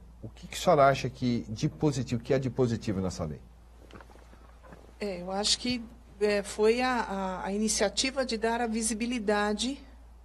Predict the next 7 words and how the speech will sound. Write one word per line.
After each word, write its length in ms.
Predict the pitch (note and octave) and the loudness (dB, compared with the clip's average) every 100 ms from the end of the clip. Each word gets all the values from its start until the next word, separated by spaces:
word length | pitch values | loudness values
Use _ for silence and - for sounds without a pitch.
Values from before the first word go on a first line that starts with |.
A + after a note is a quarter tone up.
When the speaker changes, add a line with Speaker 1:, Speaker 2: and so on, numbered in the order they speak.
| - | -10
Speaker 2:
né, 300 | G3+ G#3 B3 | -2 -2 -2
de 120 | A3+ F#3+ | -2 0
dar 300 | G#3+ A#3 A#3 | 2 2 0
esse 220 | A3 A3 | 0 0
enquadramento 1080 | G3 G#3+ G#3+ G3+ F#3+ F#3 G3+ A#3 D#4 D#4 B3+ | 2 4 4 4 0 0 0 0 0 -4 -2
legal 760 | G#3+ F#3+ F3+ F#3+ F#3+ A3 D4 - - - - - | 0 0 0 0 2 0 -4 -12 -20 -20 -18 -2
pra, 1040 | A3 A3 G#3+ G3+ G3 F#3+ F3+ E3+ F3 - | 4 4 4 2 0 -2 -2 -4 -6 -10